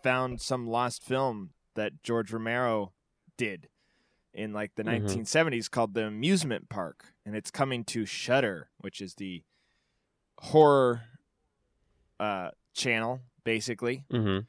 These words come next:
Speaker 1: So that's kinda cool. I don't know why, like, where, how they found it. Was it in a vault or something?
Speaker 2: It was probably just in someone's, uh,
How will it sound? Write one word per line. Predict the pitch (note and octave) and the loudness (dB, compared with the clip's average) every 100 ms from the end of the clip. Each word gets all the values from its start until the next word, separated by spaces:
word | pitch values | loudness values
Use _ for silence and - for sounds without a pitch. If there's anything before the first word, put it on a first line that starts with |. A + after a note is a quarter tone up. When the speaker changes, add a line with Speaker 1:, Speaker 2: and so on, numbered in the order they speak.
| _ | _
Speaker 1:
So | - A#2 | -4 2
that's | C3+ - | 2 2
kinda | F3+ C#3+ | 4 4
cool. | A#2 A2+ G#2 B2+ - _ _ _ _ - - | 2 0 -2 -2 -8 _ _ _ _ -6 2
I | |
don't | C3+ C3 | 4 4
know | B2 | 4
why, | A#2 A#2 A2+ A2+ | 4 2 2 -2
like, | - G#2+ - | -2 -6 -4
where, | A#2 F#2 | -4 -4
how | - B2 | 0 0
they | A#2 G2 | 0 -4
found | A2 A#2+ D3 | -4 -2 -2
it. | G#2+ - _ _ _ _ | -4 -8 _ _ _ _
Was | G#2+ G#2 | -12 -10
it | G#2+ | -10
in | G2+ | -10
a | F2 | -10
vault | - A2+ A#2 - _ _ _ _ _ _ _ _ _ _ | -2 0 0 -4 _ _ _ _ _ _ _ _ _ _
or | G2+ | -12
something? | A#2 A#2 A#2 A#2 _ _ _ _ _ _ _ - - - _ - | -10 -8 -10 -14 _ _ _ _ _ _ _ -20 -20 -20 _ -14
Speaker 2:
It | F4 | -8
was | C4+ | -8
probably | - - F2 | -6 -4 -4
just | - - - | -6 -14 -16
in | |
someone's, | - - - E2+ - - - - _ | -10 -8 -6 -8 -10 -12 -16 -18 _
uh, | G#3 - - - | -4 -4 -4 -6